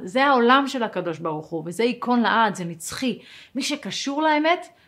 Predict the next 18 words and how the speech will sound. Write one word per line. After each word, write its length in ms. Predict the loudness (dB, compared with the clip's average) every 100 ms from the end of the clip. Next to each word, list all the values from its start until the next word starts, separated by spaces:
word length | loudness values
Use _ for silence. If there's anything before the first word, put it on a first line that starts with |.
| -8
בעצם 260 | -6 -6 -8
קשור 360 | -10 -8 -6
לנצחיות, 640 | -4 -6 -8 -8 -6 -6 -6
לדברים 400 | -6 -4 -4 -4
שהם 240 | -4 -8
הכי 340 | -8 -8 -6 -6
גדולים 360 | -2 0 -2 -4
והכי 360 | -10 -12 -14
חזקים. 500 | -10 -10 -10 -10 -14 -14 -20 -20 -8 -2
ומי 160 | 0
שקשור 480 | -2 -6 -6 -4 -4
בשקר, 580 | -4 -2 -4 -2 -6 -6 -6
לא 200 | -2 -2
עלינו, 400 | -2 -4 -6 -10 _ _
זה 140 | -6 -6
הדברים 380 | -4 -4 -6
שהם 260 | -6 -10 -10
חולפים. 460 | -10 -12 -10 -12